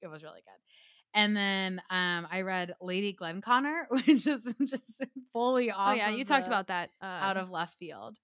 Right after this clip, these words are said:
Speaker 2: you talked about that last week, that you were starting it, but not that you had finished it.
Speaker 1: Yeah, I finished it. Um, it was good. It was slow in the beginning. I did the first, like, hundred pages. I was like, "Oh, okay, I don't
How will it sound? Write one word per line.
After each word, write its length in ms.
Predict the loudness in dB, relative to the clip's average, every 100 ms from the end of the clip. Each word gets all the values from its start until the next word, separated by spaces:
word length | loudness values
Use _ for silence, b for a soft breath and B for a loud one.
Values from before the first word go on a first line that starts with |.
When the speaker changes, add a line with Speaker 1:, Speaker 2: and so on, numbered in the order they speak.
| _ -20 -10
Speaker 2:
you 100 | -6
talked 160 | -6
about 140 | -6 -8
that 160 | -6
last 220 | -8 -8
week, 140 | -12 -8
that 80 | -6
you 100 | -6
were 60 | -6
starting 400 | -2 0 0 -6
it, 140 | -10
but 120 | -10
not 200 | -6 -6
that 80 | -6
you 80 | -12
had 120 | -12
finished 360 | -12 -12 -14 -14
it. 120 | -16 -2
Speaker 1:
Yeah, 200 | 6 6
I 100 | 6
finished 420 | -2 -2 -4 -6
it. 240 | -4 -6 -2
Um, 480 | 0 0 0 -4 0
it 120 | 4 6
was 200 | 4 2
good. 140 | -2
It 60 | -2
was 220 | -6 -8 -18
slow 520 | -16 -10 2 6 6
in 60 |
the 60 | 2
beginning. 320 | -2 -6 -6
I 120 | -8
did 260 | -8 -10 -8
the 100 | -10
first, 240 | -4 -4
like, 140 | -4 -8 -14
hundred 280 | -10 -8 -8
pages. 260 | -10 -10
I 60 | -12
was 100 | -12
like, 120 | -14 -6
"Oh, 200 | -4 -2
okay, 180 | -4 -8
I 80 |
don't 120 | -10